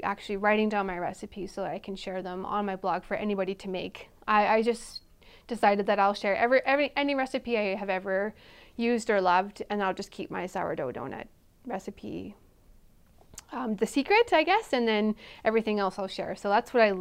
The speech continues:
I love to share the recipes. I just find between, like, the making donuts and being with my kids that that's kind of on, like, the, the next thing, but that's what I would love to do, is create some more time so I could just start sharing more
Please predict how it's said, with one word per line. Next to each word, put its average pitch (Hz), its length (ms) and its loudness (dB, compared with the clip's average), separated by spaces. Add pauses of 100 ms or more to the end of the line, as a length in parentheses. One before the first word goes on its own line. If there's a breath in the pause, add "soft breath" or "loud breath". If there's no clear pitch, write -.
I 196 180 2
love 185 380 -2
to 202 160 -8
share 175 500 -4 (480 soft breath)
the 208 80 0
recipes. 202 420 -2
I 202 60 -2
just 196 220 -8
find 202 300 -2
between, 202 520 -2
like, 180 180 -8
the 185 80 -8
making 196 360 -2
donuts 202 340 -4
and 190 100 -10
being 185 140 -4
with 185 160 -10
my 185 80 -10
kids 180 280 -12
that 185 80 -14
that's 185 200 -10
kind 190 200 -12
of 190 80 -12
on, 185 200 -10
like, 196 160 -8
the, 208 260 0
the 226 80 2
next 220 380 2
thing, 330 260 4
but 226 160 0
that's - 460 -2 (240 soft breath)
what 226 100 2
I 208 80 6
would 190 140 2
love 185 160 0
to 208 100 -8
do, 185 100 -2
is 190 120 -6
create - 240 -8
some 208 100 -8
more 185 140 -8
time 165 320 -10
so - 100 -12
I - 60 -12
could 226 160 -12
just 226 160 -14
start - 260 -6
sharing 190 340 -8
more 196 440 -2